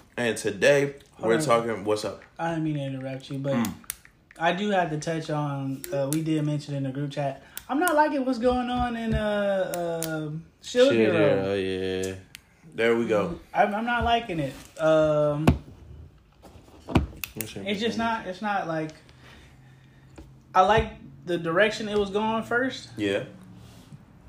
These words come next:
Speaker 1: It was good. They had a good start, but what they're doing, I feel like they're going, like,
Speaker 3: You, you know,
Speaker 2: I
Speaker 3: even the direct-, the, uh, the creator, the writer said they didn't really care for that, uh, Spirit Turtles art.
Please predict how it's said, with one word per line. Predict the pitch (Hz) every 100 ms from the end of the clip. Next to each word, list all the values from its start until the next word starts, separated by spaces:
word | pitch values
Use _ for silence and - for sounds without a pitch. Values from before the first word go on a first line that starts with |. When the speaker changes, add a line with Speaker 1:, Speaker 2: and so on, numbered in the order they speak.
| - - - - - - - -
Speaker 1:
It | 160
was | 170 143
good. | 117 165 156 101 - - -
They | 113 127
had | 147 135
a | 107
good | 113 143 151
start, | - 107 117 104 - - - - - -
but | 117 117
what | 120 -
they're | 113 101
doing, | 92 123 135 120
I | 107 101
feel | - 131
like | 123 107 -
they're | 104 98
going, | 101 107 107 104
like, | 95 87 85 -
Speaker 3:
You, | - 139 - -
you | 139
know, | 185 165
Speaker 2:
I | 110
Speaker 3:
even | 175 139
the | 117 113
direct-, | 104 101 123 156 - -
the, | 113 113 -
uh, | 101 104
the | 95 95
creator, | - 110 131 143 160 156 113
the |
writer | 107 113 123 123
said | - 127 110 110 - - - -
they | 101
didn't | 113 113
really | 107 107
care | 101 113 110
for | - 110
that, | 107 110 -
uh, | 95 107 107 101 101
Spirit | - - 131 123 120
Turtles | - 131 127 131 - -
art. | 123 131 120